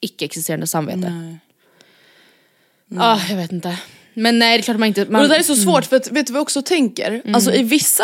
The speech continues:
Speaker 2: fall, alltså, människor gör misstag. Jag säger inte att det här är liksom okej på något sätt. Men i vissa fall, vi säger att om hon får reda på det här av honom ett halvår senare.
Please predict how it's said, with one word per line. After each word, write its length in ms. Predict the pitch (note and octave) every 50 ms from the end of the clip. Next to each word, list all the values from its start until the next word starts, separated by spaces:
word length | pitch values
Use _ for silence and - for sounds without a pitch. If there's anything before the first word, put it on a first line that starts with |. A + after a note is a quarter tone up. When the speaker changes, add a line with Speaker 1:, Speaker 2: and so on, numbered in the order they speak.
| A4
Speaker 2:
fall, 400 | - - - - - A3+ C4+ E4+ F4+ - _ _ _ _ _ _ _ _ _ _
alltså, 200 | - B3+ F4+ C#4+
människor 420 | C#4+ D#4 D#4 D4+ D#4 D4+ - B3+
gör 140 | G#3 F#3 E3+
misstag. 360 | E3 E3+ E3+ - - E3 E3
Jag 80 | F3+ G3
säger 120 | - A#3+ G#3
inte 120 | F#3+ F3+
att 80 | E3+ E3+
det 60 | E3
här 180 | D#3+ D#3 D3+
är 100 | D3+ C3+
liksom 340 | C#3+ D#3 D3 - D#3 D3+ D3 -
okej 480 | D#3+ - - - - F3 C#3+ C#3 -
på 120 | - - -
något 180 | - - -
sätt. 300 | - - - _ - - - - - - - - - _
Men 200 | - A3+ A#3+ A#3 B3
i 80 | C4
vissa 280 | B3 C#4 A#3+ - D#4+ D4
fall, 160 | C4+ A3 G3+
vi 80 | G3 G#3
säger 200 | - D4 C#4 A#3+
att 60 | -
om 140 | G3 G#3+ G#3
hon 180 | G#3+ A3 A3 A3
får 140 | - C#4
reda 320 | D4 D4 B3 G#3 F3+ F3 F3
på 100 | - E3+
det 60 | E3+
här 160 | F3 E3+ D#3+
av 140 | D3+ E3 E3+
honom 420 | E3 F3 D#3+ D#3 D3 - - - -
ett 140 | F3+ F3+ -
halvår 560 | - A3 A#3 G#3 F3+ E3+ E3+ E3 E3 D#3 E3
senare. 720 | - - - A3+ G3 F3+ F3 G#3 A#3+ - - - -